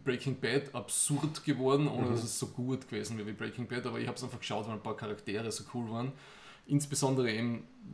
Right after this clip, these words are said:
Speaker 1: die, die eine, die, die Julia Garner spielt, das ist diese junge Schauspielerin, die hat da, glaub ich, einen, einen, einen Emmy gekriegt für die Rolle in, in
Speaker 2: Mhm.
Speaker 1: dem, die ist wirklich super.
Speaker 2: Okay.
Speaker 1: Es war auch diese andere Netflix-Serie mit ihr, die ich vor kurzem fertig geschaut habe, das Inventing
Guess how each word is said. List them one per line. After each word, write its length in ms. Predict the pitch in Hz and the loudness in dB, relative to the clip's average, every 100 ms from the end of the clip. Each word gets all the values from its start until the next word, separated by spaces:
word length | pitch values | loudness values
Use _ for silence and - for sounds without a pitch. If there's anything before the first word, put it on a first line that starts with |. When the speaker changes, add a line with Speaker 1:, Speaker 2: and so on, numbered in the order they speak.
| 107 127 - | -10 -10 -4
Speaker 1:
die, 380 | 120 113 113 - - - | -2 0 -2 -6 -14 -6
die 140 | 117 | -2
eine, 280 | 90 107 123 | 0 0 0
die, 180 | - 107 | 0 -2
die 320 | 104 104 101 | 0 0 -2
Julia 300 | - 123 117 | -2 0 2
Garner 340 | 101 87 104 95 | 2 0 0 -2
spielt, 320 | - 104 92 | -4 -6 -4
das 160 | 107 104 | -6 -6
ist 140 | - | -6
diese 140 | 101 | -4
junge 200 | 104 110 | -4 -4
Schauspielerin, 560 | 95 101 101 - 104 104 | -4 -4 -6 -6 -4 -2
die 80 | 104 | -2
hat 100 | 101 | -4
da, 60 | |
glaub 200 | 98 110 | -4 -2
ich, 80 | 101 | -2
einen, 120 | 95 - | -4 -6
einen, 300 | 95 95 92 | -8 -6 -6
einen 80 | 85 | -6
Emmy 300 | - 104 98 | -4 -2 -2
gekriegt 320 | 98 95 92 | -2 -8 -6
für 100 | - | -8
die 80 | 101 | -6
Rolle 240 | 92 87 90 | -6 -6 -6
in, 100 | 92 | -6
in 160 | 107 95 | -4 -2
Speaker 2:
Mhm. 40 | |
Speaker 1:
dem, 240 | 90 90 95 | -4 -8 -10
die 80 | 110 | -8
ist 200 | 107 107 | -8 -8
wirklich 240 | 117 107 | -8 -6
super. 360 | - 110 98 101 - - - - - - | -4 -6 -8 -10 -12 -20 -20 -20 -16 -6
Speaker 2:
Okay. 140 | 120 - | -6 -4
Speaker 1:
Es 160 | 127 104 | -6 2
war 140 | 135 135 | 4 4
auch 40 | |
diese 260 | 135 - 135 | 0 0 0
andere 300 | 113 139 135 | 4 4 4
Netflix-Serie 640 | 131 - 139 - 127 127 | 2 0 0 4 2 4
mit 120 | 127 | 0
ihr, 80 | 123 | 0
die 60 | 123 | 0
ich 60 | 120 | -2
vor 80 | |
kurzem 340 | 110 131 - 123 | -2 -2 0 0
fertig 260 | 127 123 | 0 0
geschaut 180 | 104 110 | -2 -2
habe, 100 | 113 | -2
das 140 | 104 107 | -4 -6
Inventing 560 | 123 107 104 123 120 | -4 -2 0 0 -2